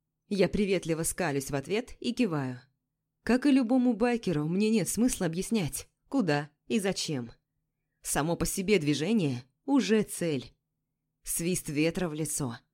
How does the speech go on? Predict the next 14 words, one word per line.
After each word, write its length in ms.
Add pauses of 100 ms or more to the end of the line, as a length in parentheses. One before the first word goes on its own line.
(260)
ощущение 640
полной 340
свободы, 580 (520)
полета, 540 (400)
скорости. 760 (680)
Вот 460
она, 240 (640)
настоящая 760
жизнь. 460 (1300)
Поспешно 560
оттираю 440
перепачканные 640
ладони 440
ветошью, 640